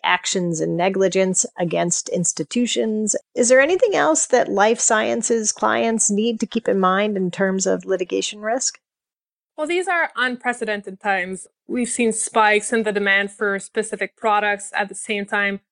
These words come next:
Speaker 2: around the globe, uh, reduced production capacity due to stay-at-home orders, uh, but also certain restrictions to international trade affecting the supply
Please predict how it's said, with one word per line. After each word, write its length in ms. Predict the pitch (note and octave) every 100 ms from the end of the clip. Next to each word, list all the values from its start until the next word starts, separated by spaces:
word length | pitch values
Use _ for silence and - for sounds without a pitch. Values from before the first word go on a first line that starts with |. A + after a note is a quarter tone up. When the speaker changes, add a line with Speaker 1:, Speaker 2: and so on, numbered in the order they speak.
| _ -
Speaker 2:
around 300 | G#3+ A#3 B3
the 40 |
globe, 460 | G#3+ G#3+ G3 G#3 A3 _ _ _ -
uh, 220 | G#3 F#3+
reduced 500 | G#3 A3+ F#3+ C4 B3+
production 600 | - A3 - - - A#3+
capacity 640 | A3+ - G#3 G3+ A3 A3
due 200 | G3+ G#3
to 160 | G3+ G3
stay-at-home 560 | G3 A3+ G3+ G3+ A3+ A3+
orders, 540 | G3+ F#3+ F#3+ G3 - _ _ _ -
uh, 80 | G3+
but 100 | G#3+
also 240 | B3 B3+
certain 260 | D4 D#4+ C4
restrictions 800 | A#3 - C#4 C4+ - A#3 A3 -
to 260 | - A#3
international 600 | G#3+ G#3+ G#3+ G3+ G3+ A3
trade 240 | - G#3 G3+
affecting 500 | G3+ F#3 - F#3+ F#3
the 80 |
supply 520 | F#3+ G#3 _ G3 F#3